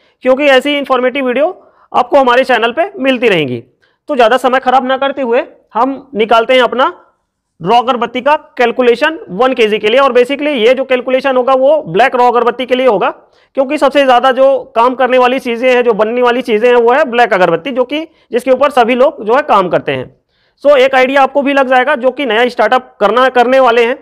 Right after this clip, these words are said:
जो अपना नया काम करने वाले हैं और जिनको काम कर रहे हैं, लेकिन उनको ये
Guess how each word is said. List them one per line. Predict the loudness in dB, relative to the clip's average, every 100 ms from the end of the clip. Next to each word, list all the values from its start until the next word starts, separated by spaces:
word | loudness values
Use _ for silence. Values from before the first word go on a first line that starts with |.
| -8
जो | -6
अपना | -4 -2
नया | -2 -2
काम | -4 -2
करने | -2 2
वाले | 2 2
हैं | 0
और | 0
जिनको | -4 -2 -2 -2 -6 -2
काम | 0 2
कर | 2 2
रहे | 2
हैं, | 0
लेकिन | -2 -4
उनको | -6 -6 0 2
ये | 2